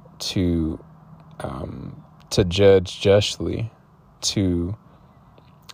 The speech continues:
to be your representations on this earth, to judge justly, to not show partiality to the wicked,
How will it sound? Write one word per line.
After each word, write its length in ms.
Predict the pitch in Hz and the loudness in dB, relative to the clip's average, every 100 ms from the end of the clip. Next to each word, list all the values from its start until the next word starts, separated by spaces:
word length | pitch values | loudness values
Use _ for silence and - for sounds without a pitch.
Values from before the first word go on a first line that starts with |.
| - - - | -20 -20 -12
to 500 | - - 101 95 87 - | -6 0 2 0 -2 -4
be 420 | 113 107 107 104 | 0 2 2 0
your 240 | 98 101 98 | 2 4 6
representations 960 | 98 98 95 95 92 98 90 - 87 | 4 2 -2 -2 -2 -2 0 -2 -2
on 140 | 92 90 | -2 0
this 160 | 87 - | -4 -6
earth, 240 | 87 87 | -6 -6
to 100 | - | -6
judge 400 | 82 95 92 98 | -4 0 0 0
justly, 640 | - 85 87 - 85 92 107 - - - - _ _ - | -4 -4 -4 -6 -8 -8 -10 -16 -20 -20 -20 _ _ -12
to 140 | - | -4
not 280 | 95 107 113 | 2 4 2
show 220 | - 95 | 2 2
partiality 720 | 87 98 90 - 87 87 82 | 4 4 4 2 2 2 0
to 160 | 82 - | -4 -4
the 60 | 80 | -6
wicked, 420 | 80 92 95 | -6 -6 -8